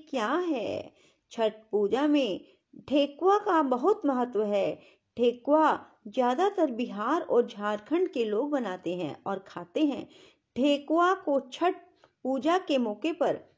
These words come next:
विशेष रूप से तैयार किया जाता है। ठेकुआ को खजुरिया या थिकारी के नाम से भी जाना जाता है। इसे विशेष रूप से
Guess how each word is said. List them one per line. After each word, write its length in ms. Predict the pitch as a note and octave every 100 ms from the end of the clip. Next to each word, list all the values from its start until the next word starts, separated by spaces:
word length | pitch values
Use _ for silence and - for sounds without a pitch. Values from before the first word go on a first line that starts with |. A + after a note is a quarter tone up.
| -
विशेष 600 | A#3+ B3 D4 D#4+ F#4 -
रूप 220 | B3 D#4
से 180 | G4+ D#4+
तैयार 380 | C#4+ A#3+ A3+ G#3
किया 220 | G#3 G#3
जाता 280 | G3+ F#3+ F3
है। 260 | F#3 F#3+ E3+ - - _ _
ठेकुआ 460 | A#3 A3 A3 B3 B3
को 180 | B3+ D#4+ F#4+ G#4 - _
खजुरिया 500 | - C4 C#4 D4 F#4 E4+ - - - B3+
या 200 | D#4 F4
थिकारी 560 | F4 D4 C4 A#3 C#4 F#4+
के 160 | E4
नाम 300 | B3+ B3 F#4
से 180 | F#4+ D#4+
भी 140 | C4+
जाना 300 | A#3 A3 G#3+
जाता 280 | G3+ G3 F#3+
है। 200 | G3 F#3+ F3 - - -
इसे 300 | C#4+ - E4+
विशेष 480 | C#4 C4+ B3+ A#3 -
रूप 160 | A3 D4+
से 220 | - B3